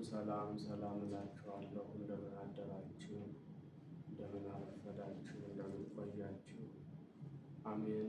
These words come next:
ጨለማውን ገፎ ግርማ ሌሊቱን አሳልፎ ለዚች ሰዓትና ለዚች ዕለት ያደረሰን ቸርነቱና ምሕረቱ የበዛልን ልዑል አምላካችን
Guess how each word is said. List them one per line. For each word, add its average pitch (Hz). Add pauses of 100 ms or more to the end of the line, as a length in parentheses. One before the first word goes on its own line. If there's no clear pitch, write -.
(120)
ጨለማውን 104
ገፎ 107 (220)
ግርማ 110 (120)
ሌሊቱን 107 (120)
አሳልፎ 104 (920)
ለዚች 214
ሰዓትና 107 (140)
ለዚች 101
ዕለት 104
ያደረሰን 107 (760)
ቸርነቱና 113 (120)
ምሕረቱ 107
የበዛልን 101 (200)
ልዑል 107
አምላካችን 104